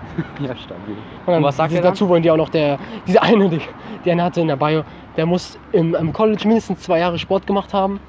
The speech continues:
Speaker 2: College, äh, P E oder wie das heißt, gemacht haben, Football oder so halt gespielt haben, weißt du?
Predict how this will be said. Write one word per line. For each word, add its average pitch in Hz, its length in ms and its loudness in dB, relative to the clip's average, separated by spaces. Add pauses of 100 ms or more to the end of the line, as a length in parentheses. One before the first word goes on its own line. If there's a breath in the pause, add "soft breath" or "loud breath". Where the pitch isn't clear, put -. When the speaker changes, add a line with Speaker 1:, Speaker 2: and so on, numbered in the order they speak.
(680 loud breath)
Speaker 2:
College, 180 420 0
äh, 160 600 0
P 196 140 -10
E 196 160 0
oder 175 160 0
wie 175 60 2
das 170 100 0
heißt, 175 160 -4
gemacht 170 240 -6
haben, 170 160 -2
Football 165 300 -2
oder 156 100 -4
so 151 100 -8
halt 151 160 -8
gespielt - 280 -12
haben, 156 100 -4
weißt 156 180 -8
du? 180 80 -10